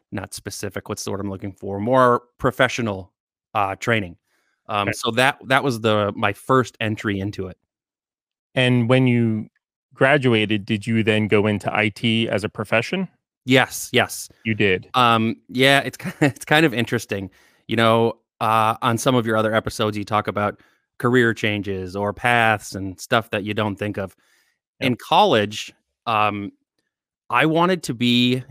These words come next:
Speaker 1: a U S Marshal. So I interned between my junior year and senior year at the U S Marshal Service in Milwaukee, Wisconsin, of all places. It's the only place that had an opening. So I'm like, "I'll move there for the summer." Fine.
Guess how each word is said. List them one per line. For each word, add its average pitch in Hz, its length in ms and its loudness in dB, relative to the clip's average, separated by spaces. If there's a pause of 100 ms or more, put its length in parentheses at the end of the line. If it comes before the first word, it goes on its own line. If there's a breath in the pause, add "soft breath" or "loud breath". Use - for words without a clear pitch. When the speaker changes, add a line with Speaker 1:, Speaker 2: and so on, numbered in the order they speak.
(140)
Speaker 1:
a 120 60 0
U 113 240 4
S 101 140 0
Marshal. 101 400 -4 (800)
So 113 600 2 (420)
I 127 260 2
interned 147 480 2
between 123 240 -2
my 117 120 2
junior 135 440 2
year 104 460 0 (160)
and 101 180 -4
senior 123 380 0
year 95 380 -6 (540)
at 107 300 0
the 120 180 -4
U 120 160 4
S 113 100 0
Marshal 110 300 0
Service 92 540 -8 (120)
in 104 500 -2
Milwaukee, 117 520 4
Wisconsin, 107 460 -2
of 98 80 -4
all 95 100 -4
places. 95 380 -8
It's 92 200 -14
the 104 140 -8
only 107 200 -2
place 104 260 -4
that 98 120 -6
had 104 80 0
an 98 100 -2
opening. 120 360 0
So - 80 -4
I'm 107 80 0
like, 104 160 -4
"I'll 107 80 2
move 107 260 2
there 104 140 2
for 101 120 -8
the 101 80 -10
summer." 101 360 -2
Fine. 101 260 -2